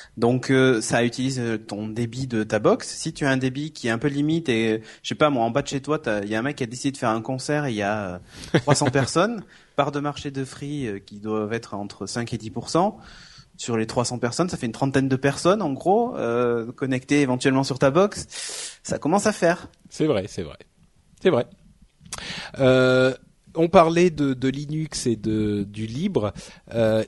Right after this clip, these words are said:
Speaker 2: il y a les premiers téléphones Firefox O S qui seront disponibles très bientôt. Le Alcatel One Touch Fire et le Z T E Open. Euh, bon, a priori, c'est des téléphones qui seront plutôt sur les marchés en développement pour le moment.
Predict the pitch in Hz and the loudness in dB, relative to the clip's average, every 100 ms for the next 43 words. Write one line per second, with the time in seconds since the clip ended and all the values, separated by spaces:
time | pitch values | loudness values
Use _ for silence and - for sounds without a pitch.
0 | 135 131 120 135 135 120 113 - 185 180 | -6 -12 -2 0 2 2 0 2 2 4
1 | 170 156 139 147 117 - 190 180 - 160 | 2 2 2 2 0 4 4 4 4 0
2 | - 139 123 175 - 117 - 107 113 - | 2 2 2 2 -2 -8 -4 -4 -4 -2
3 | 123 123 101 95 - 185 160 123 - 165 | -2 -2 -2 -4 0 2 2 0 0 -2
4 | - - - 104 110 156 165 160 - 143 | -4 -18 -6 -2 4 4 6 2 4 4
5 | 113 117 98 - 131 - - - 170 139 | 4 0 0 2 2 2 -4 2 4 6
6 | 143 190 185 131 - 190 139 110 101 127 | 4 2 0 -4 0 0 2 0 0 2
7 | 175 - 151 143 156 139 - 220 - 107 | 0 -2 -10 -8 -8 -6 0 0 0 -2
8 | 160 165 - - - 92 98 101 110 127 | -2 -6 -10 -20 -12 -10 -6 -6 -2 0
9 | 120 143 135 110 127 117 135 123 - 110 | 0 -2 -4 -2 0 0 0 -4 -6 -8
10 | - 156 - 160 151 - 107 110 113 - | -4 -4 2 2 4 0 0 0 -2 0
11 | - 123 110 98 107 110 - 120 110 - | 2 2 0 -2 -2 -2 0 -2 -2 -2
12 | 110 107 98 113 | 0 0 0 -2